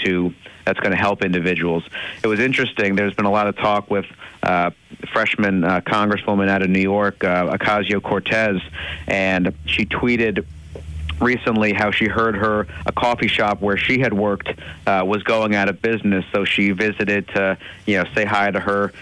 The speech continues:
her former boss and fair-, you know, say farewell. Well, the boss was asked, you know, later by the media why he was closing down,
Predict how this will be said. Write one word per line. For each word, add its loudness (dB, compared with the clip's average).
her 0
former 2
boss 0
and 0
fair-, 2
you 2
know, 0
say 0
farewell. 0
Well, 2
the 0
boss 2
was 0
asked, 0
you 2
know, 0
later 2
by 2
the 0
media 2
why 2
he 0
was -2
closing 0
down, 2